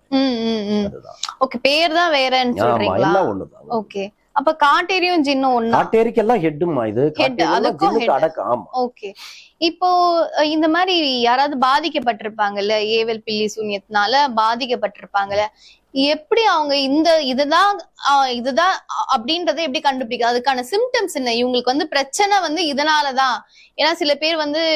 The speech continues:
Speaker 1: எ-, உடம்பு சரியில்லாம போகும், நிறைய டாக்டர்ஸ் கிட்ட போவாங்க, ஆனா என்ன பிரச்சனைன்னே கண்டுபிடிக்க முடியாது.
Speaker 2: அதுலதான், அதுலதாம்மா அவங்களுக்கு தெரியறது. அவங்க
Speaker 1: ம்.
Speaker 2: நிறைய டாக்டர்ஸ் கிட்ட போறதாலதான் அவங்க தெரிஞ்சுக்கிறது.
Speaker 1: ம், ம்.
Speaker 2: இது செய்வனதான்னுட்டு. ஏன்னு கேளுங்க, எல்லா டெஸ்ட்லயும்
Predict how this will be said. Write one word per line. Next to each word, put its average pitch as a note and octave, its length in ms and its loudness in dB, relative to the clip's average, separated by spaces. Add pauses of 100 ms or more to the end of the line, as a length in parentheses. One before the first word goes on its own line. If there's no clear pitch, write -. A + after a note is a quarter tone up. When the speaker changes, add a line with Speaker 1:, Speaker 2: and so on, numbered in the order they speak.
(360)
Speaker 1:
எ-, A#3+ 260 -2
உடம்பு C4 420 2
சரியில்லாம C4 540 0
போகும், A#3 360 0
நிறைய A#3 480 0
டாக்டர்ஸ் C4+ 440 0
கிட்ட B3+ 220 -4
போவாங்க, A#3+ 500 0
ஆனா B3 200 0
என்ன D#4 360 0
பிரச்சனைன்னே C4+ 540 -2
கண்டுபிடிக்க C4+ 540 -2
முடியாது. A3 280 2
Speaker 2:
அதுலதான், A3 340 4
அதுலதாம்மா G#3 600 2
அவங்களுக்கு D3+ 320 2
தெரியறது. C3+ 520 2
அவங்க B2+ 180 0
Speaker 1:
ம். - 20 -2
Speaker 2:
நிறைய D#3 200 0
டாக்டர்ஸ் E3 460 -2
கிட்ட C#3+ 220 -2 (120)
போறதாலதான் D#3 640 4
அவங்க G3+ 240 0
தெரிஞ்சுக்கிறது. D3 640 0 (140)
Speaker 1:
ம், B3+ 420 0
ம். A#3 140 -2
Speaker 2:
இது C#3+ 220 4
செய்வனதான்னுட்டு. D3 920 2 (380)
ஏன்னு G#3+ 400 4
கேளுங்க, B2+ 300 2 (600)
எல்லா F#3 360 4 (320)
டெஸ்ட்லயும் F#3+ 580 0